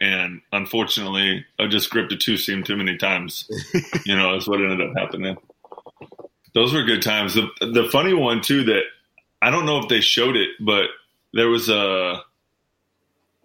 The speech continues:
Speaker 1: a ball that was, like, fouled off, and it landed, like, in front of the ivy. And I, like, picked it up, and I, I joked, like, I was just gonna stick it <laughs> in the ivy and ro-, ro-, walk away. And, like,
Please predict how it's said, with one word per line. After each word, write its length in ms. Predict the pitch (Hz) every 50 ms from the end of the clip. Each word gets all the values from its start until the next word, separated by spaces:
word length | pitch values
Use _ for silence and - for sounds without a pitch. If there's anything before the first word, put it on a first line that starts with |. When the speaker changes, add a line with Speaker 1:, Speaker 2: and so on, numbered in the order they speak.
| -
Speaker 1:
a 60 | 110 - -
ball 300 | 123 120 123 131 131 123
that 120 | 123 117
was, 140 | 123 113 -
like, 140 | 107 98 -
fouled 400 | - - 120 110 110 113 110 107
off, 320 | 101 104 104 104 - -
and 80 | 113 107
it 120 | 101 92
landed, 320 | 101 101 101 101 107 107
like, 200 | 101 98 98 -
in 120 | - 98 92
front 200 | - - 107 104
of 80 | 98
the 60 | 98 95
ivy. 580 | 76 92 95 101 101 101 113 120 123 123 - _ _ _ _ _ - - - - _ _ _ _ - -
And 80 | 104
I, 120 | 104 107 107
like, 260 | 107 101 95 - -
picked 200 | 139 135 135 -
it 100 | 113 107
up, 200 | 110 117 120 -
and 80 | 110 104
I, 120 | 101 101 110 - -
I 200 | 107 113 113 107
joked, 480 | 95 - - 113 117 120 135 131 -
like, 180 | 123 113 110 -
I 80 | 117
was 140 | 113 110 104
just 160 | 110 113 - -
gonna 140 | 120 107 117
stick 260 | - - - 123 - 233
it 100 | 247 - - - - -
<laughs> 80 | -
in 180 | 220 208 185 165 175 -
the 260 | 160 156 143 - -
ivy 400 | 139 131 135 139 123 147 147 139
and 160 | 127 123 123
ro-, 340 | 127 127 - - - 135 - -
ro-, 140 | 131 135 - - - - - - - - _
walk 300 | - 123 131 131 127 -
away. 420 | 127 117 113 107 113 135 160 147 - - _ _ _ _ _ _ _ _ - - - - - -
And, 460 | 131 123 123 117 117 113 107 107 107 - -
like, 280 | 120 110 107 107 -